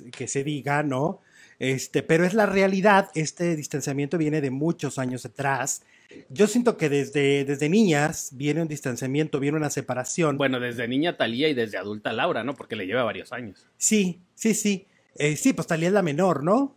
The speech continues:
Speaker 1: Thalía es la más
Speaker 2: Sí, que le
Speaker 1: chiquita.
Speaker 2: llevará unos quince.
Speaker 1: ¿Cuántos tiene Thalía? ¿Como cincuenta y
Speaker 2: Cincuenta y,
Speaker 1: tanto?
Speaker 2: cincuenta,
Speaker 1: Sí, como
Speaker 2: cincuenta y uno.
Speaker 1: quince, yo creo. Más o
Speaker 2: Pero,
Speaker 1: menos.
Speaker 2: sí, como que desde niñas, pues, niña una y la otra y ya está.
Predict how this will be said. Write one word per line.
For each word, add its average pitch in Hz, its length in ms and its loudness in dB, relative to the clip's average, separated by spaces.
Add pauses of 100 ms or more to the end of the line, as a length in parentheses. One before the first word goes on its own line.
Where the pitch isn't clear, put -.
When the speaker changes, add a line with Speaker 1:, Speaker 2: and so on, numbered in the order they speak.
Speaker 1:
Thalía 160 200 2
es 185 60 2
la 185 80 2
más 170 100 0
Speaker 2:
Sí, 135 60 -2
que 156 160 4
le 151 80 8
Speaker 1:
chiquita. - 20 4
Speaker 2:
llevará 123 240 4
unos 135 220 0
quince. 180 420 -8 (880)
Speaker 1:
¿Cuántos 175 300 -4
tiene 202 160 0
Thalía? 160 200 0
¿Como 135 160 -2
cincuenta 131 300 -4
y 131 40 0
Speaker 2:
Cincuenta 165 360 0
y, 170 60 -2
Speaker 1:
tanto? 180 220 0
Speaker 2:
cincuenta, 180 300 2
Speaker 1:
Sí, - 60 -2
como 294 160 4
Speaker 2:
cincuenta 233 60 2
y 233 120 4
uno. 277 120 4
Speaker 1:
quince, 262 160 2
yo 247 120 4
creo. 233 400 2 (360)
Más 180 160 -2
o 208 40 4
Speaker 2:
Pero, 202 80 2
Speaker 1:
menos. 156 320 -2
Speaker 2:
sí, 113 100 -14
como 127 180 -4
que 107 100 -4
desde 92 280 -8
niñas, 123 380 -4
pues, - 320 -16
niña 120 320 -4
una 120 260 -2
y 160 80 2
la 175 140 0
otra 123 200 -4
y - 60 -2
ya - 120 -8
está. - 280 -14